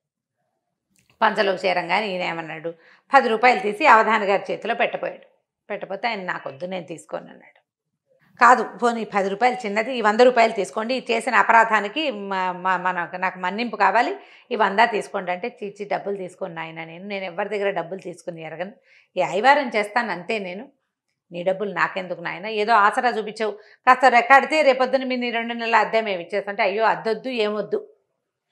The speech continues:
వంద తీసుకోండి, వంద తీసుకోండి" అని ఎంతగానో బతిమలాడాడు. బతిమలాడేసరికల్లా ఆ, ఒప్పుకోలే ఆయన. ఒప్పుకోకపోతే, "అది కాదండి, ఓ పని చేద్దాం,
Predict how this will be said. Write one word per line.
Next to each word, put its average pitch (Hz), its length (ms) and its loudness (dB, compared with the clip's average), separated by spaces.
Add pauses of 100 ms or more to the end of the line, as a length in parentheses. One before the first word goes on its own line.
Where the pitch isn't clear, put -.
(320)
వంద 277 220 6 (120)
తీసుకోండి, 240 540 -2
వంద 254 280 0 (120)
తీసుకోండి" 240 440 -4
అని 262 140 -4
ఎంతగానో 208 1000 -2
బతిమలాడాడు. 196 720 -2 (1700)
బతిమలాడేసరికల్లా 220 1040 2 (400)
ఆ, 185 60 -4
ఒప్పుకోలే 190 580 0
ఆయన. 151 140 -12 (120)
ఒప్పుకోకపోతే, 214 560 -4
"అది 196 200 4
కాదండి, 254 360 6
ఓ 226 140 4
పని 214 280 2
చేద్దాం, 202 240 -2